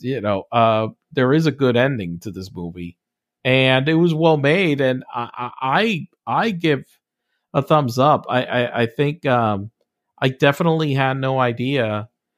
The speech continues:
I mean, I knew that the game originated in Russia, but I didn't understand how complicated it had been in order to get the, this game into the market in the United States,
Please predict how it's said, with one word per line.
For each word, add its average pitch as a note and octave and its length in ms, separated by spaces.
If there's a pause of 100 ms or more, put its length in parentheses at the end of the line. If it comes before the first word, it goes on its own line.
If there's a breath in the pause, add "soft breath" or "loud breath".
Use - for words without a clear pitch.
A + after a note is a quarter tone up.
(160)
I D#3 100
mean, D#3 120
I E3+ 120
knew E3 360
that C#3 140
the C3+ 60
game B2+ 220
originated A#2 520
in E2+ 80
Russia, G2+ 580 (1120)
but B2+ 320 (640)
I C3+ 180
didn't D3+ 240
understand A#2 480
how A2+ 160
complicated A2+ 680
it G2+ 220
had A2+ 220
been G#2 200
in G2 100
order G2+ 260
to A2+ 40
get G2 220
the, F#2 280
this G#2 180
game F#2+ 500 (720)
into A#2+ 240
the G#2+ 80
market G2 400
in F#2 100
the F#2 80
United F2 380
States, - 560